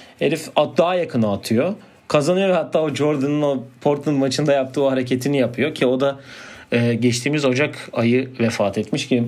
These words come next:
basket, e, Jordan basketten bıraktıktan sonra özel güvenliği olarak da işine devam etmiş. Çok hep yanındaymış Jordan'ın onun. Onun da bilgisini geçelim. Burada, e, genel olarak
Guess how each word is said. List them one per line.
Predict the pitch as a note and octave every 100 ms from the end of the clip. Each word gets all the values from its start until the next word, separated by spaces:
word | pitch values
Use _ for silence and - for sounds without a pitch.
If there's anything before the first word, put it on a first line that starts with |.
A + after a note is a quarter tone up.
| B2
basket, | A#2 A2+ - B2 B2 -
e, | A#2 G#2 G#2 -
Jordan | B2 B2 B2+
basketten | A#2+ A#2+ B2+ - B2 B2 A#2 -
bıraktıktan | A2+ A2+ - D3+
sonra | - C#3+ D#3 F3
özel | B2+ A2+ B2+ B2+ B2 -
güvenliği | A2+ A#2 A#2 A2+ A#2
olarak | B2 A2+ A#2+ A#2+
da | C3+
işine | B2 C3 A#2+
devam | A2+ A2+ A#2+
etmiş. | G#2+ -
Çok | C3 - A#2+
hep | B2 A#2+
yanındaymış | A2 A2 A2 G#2+ F2+ - - - - - - - - - -
Jordan'ın | A#2 A2 G#2 G2+
onun. | G2 G2+
Onun | A2+
da | A2+
bilgisini | G#2 G#2 A2+ B2 A#2+
geçelim. | G2+ - B2 - - - - - - -
Burada, | C3+ F3+ F3+ A3 B3 - D3
e, | C3+ C3+ C3+ C3+ C3+ C3+ C3 - C3+
genel | C#3 D3 F#3+
olarak | F3 E3 G#3